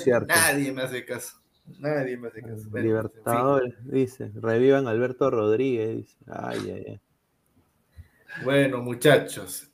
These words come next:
Speaker 2: esa ha sido la última noticia del día, ¿no? Miguel Araujo descartado para, para esta fecha doble, qué pena.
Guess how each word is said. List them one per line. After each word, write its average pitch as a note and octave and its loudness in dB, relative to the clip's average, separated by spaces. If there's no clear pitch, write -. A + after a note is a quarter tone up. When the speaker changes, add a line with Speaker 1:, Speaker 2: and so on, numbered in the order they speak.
Speaker 2:
esa E3 4
ha - 4
sido E3 4
la C3+ 4
última C#3+ 4
noticia D3 -2
del B2+ 2
día, D3 4
¿no? C#3+ -10
Miguel C3+ -2
Araujo C#3+ 2
descartado A#2+ 2
para, G#2+ -4
para A#2+ -6
esta A#2 -8
fecha B2+ -8
doble, B2 -4
qué A#2 -2
pena. A#2 -10